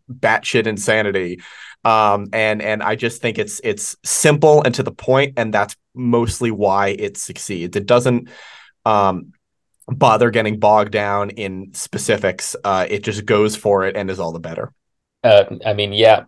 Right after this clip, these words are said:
Speaker 2: agreed completely. This is one of my favorite movies. Uh, it's probably, like, a top three horror movie for me. Um, I think sometimes when people watch it for the first time, and myself included,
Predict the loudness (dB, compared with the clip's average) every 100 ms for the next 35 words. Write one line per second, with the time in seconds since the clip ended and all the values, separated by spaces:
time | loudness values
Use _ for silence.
0 | -4 -4 -6 -4 0 0 -2 -6 -2 0
1 | 0 -2 0 -2 0 0 4 4 2 2
2 | 0 0 -2 -2 -2 -4 -6 -8 -2 6
3 | 8 8 6 0 -8 -2 4 6 6 2
4 | -2 0 0 -2 _ -4 -2 -2 2 2
5 | 2 -10 -6 -2 0 -2 -4 -6 -8 -4
6 | -4 -4 -6 -16 _ _ _ _ 4 6
7 | 6 4 -2 -2 0 -2 -2 -2 0 0
8 | 0 -2 -8 -8 -6 -4 0 6 6 6
9 | -2 0 0 4 2 2 -2 0 0 -2
10 | -4 -4 0 2 2 -2 -6 -4 -2 -2